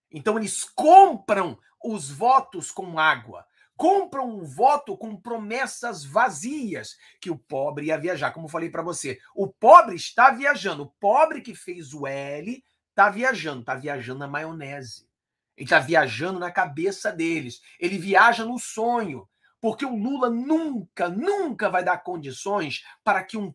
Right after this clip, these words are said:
pobre viaje. Por quê? A direita dá oportunidade, o Lula dá esmola. O Lula dá esmola, não dá oportunidade.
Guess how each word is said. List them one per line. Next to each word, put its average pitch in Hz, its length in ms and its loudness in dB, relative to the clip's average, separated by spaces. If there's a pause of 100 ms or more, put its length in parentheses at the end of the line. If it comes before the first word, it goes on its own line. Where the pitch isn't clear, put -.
pobre 185 460 4
viaje. 117 600 -8 (260)
Por 262 180 -2
quê? - 280 -6 (160)
A 208 100 8
direita 220 600 2
dá 226 160 4
oportunidade, 214 1080 2
o 202 100 -6
Lula 190 260 -6
dá 185 140 0
esmola. 165 760 2 (380)
O 196 120 -2
Lula 262 320 0
dá 240 160 6
esmola, 180 680 2
não 202 180 -8
dá 220 140 2
oportunidade. 143 880 -8